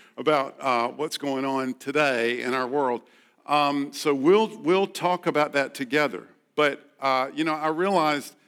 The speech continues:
it's not gonna be fifteen more years.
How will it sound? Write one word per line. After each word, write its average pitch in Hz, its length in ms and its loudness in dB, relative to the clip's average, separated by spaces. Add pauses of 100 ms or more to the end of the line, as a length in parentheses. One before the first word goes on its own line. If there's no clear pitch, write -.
(360)
it's 185 300 2
not 214 280 2
gonna 180 280 2
be 156 340 4
fifteen 165 680 0
more 113 200 0
years. 98 540 -8